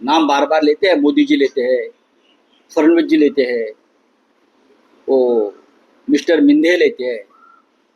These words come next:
बाला साहब ठाकरे हमारे हैं और शिवसेना हम, हम लोग बाला साहब ठाकरे से, विचारधारा से दूर हटकर कुछ और भटक रहे हैं। भाई,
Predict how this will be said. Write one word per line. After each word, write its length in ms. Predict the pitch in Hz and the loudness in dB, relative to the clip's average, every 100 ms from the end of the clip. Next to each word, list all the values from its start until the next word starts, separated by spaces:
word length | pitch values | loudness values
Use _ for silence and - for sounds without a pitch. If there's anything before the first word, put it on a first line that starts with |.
| _ _ _ _ _ _ _ _ _ | _ _ _ _ _ _ _ _ _
बाला 180 | 143 156 | -2 -2
साहब 200 | 156 156 | -2 -4
ठाकरे 380 | - 143 147 143 | -4 -4 0 0
हमारे 340 | 135 147 147 135 | 0 0 0 2
हैं 100 | 143 | 0
और 100 | 143 | -2
शिवसेना 520 | - 156 139 147 143 | -4 -4 -2 -2 -2
हम, 200 | 127 123 147 - | -2 -4 -4 -4
हम 160 | 147 147 | 0 2
लोग 160 | 135 - _ _ _ _ _ | 2 -2 _ _ _ _ _
बाला 280 | 104 139 151 | -4 -2 0
साहब 220 | 147 165 | 0 -2
ठाकरे 360 | - 135 147 147 | -2 -8 -2 -2
से, 140 | 160 | 0
विचारधारा 580 | 135 127 147 120 127 143 | -2 0 -2 -4 -4 -4
से 140 | 147 | -4
दूर 260 | 147 151 147 | -4 -2 -2
हटकर 420 | 143 - 147 - _ _ _ _ _ | -2 0 -2 -2 _ _ _ _ _
कुछ 180 | 147 131 | -4 -4
और 240 | 135 160 | -2 -2
भटक 240 | 139 151 135 | -2 -2 -2
रहे 100 | 139 | -4
हैं। 120 | 120 123 | -6 -6
भाई, 320 | 131 180 | -2 -2